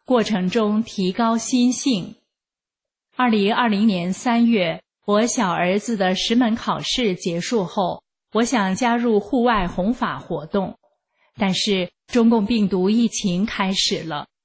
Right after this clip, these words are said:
孟买也宣布了封城。这对我来说是一个打击，因为我不可能再参加任何户外活动了。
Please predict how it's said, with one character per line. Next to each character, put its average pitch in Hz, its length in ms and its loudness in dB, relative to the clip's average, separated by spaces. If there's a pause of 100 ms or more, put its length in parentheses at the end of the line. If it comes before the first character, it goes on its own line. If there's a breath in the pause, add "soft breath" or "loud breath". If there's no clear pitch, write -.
(180)
孟 277 200 4
买 208 260 4
也 180 320 -2
宣 226 380 0
布 240 100 0
了 175 140 0
封 208 260 0
城。 165 400 -6 (500)
这 208 300 2
对 220 160 2
我 175 160 0
来 160 240 -6
说 202 340 0
是 220 240 -2
一 190 120 -2
个 226 120 0
打 160 320 -8
击， 185 360 -8 (360)
因 262 140 0
为 247 140 4
我 190 200 4
不 208 140 -4
可 233 200 0
能 175 280 0
再 233 220 0
参 208 280 -2
加 208 280 0
任 240 240 0
何 180 240 -2
户 233 180 -2
外 196 220 2
活 - 260 -6
动 196 300 0
了。 151 180 -8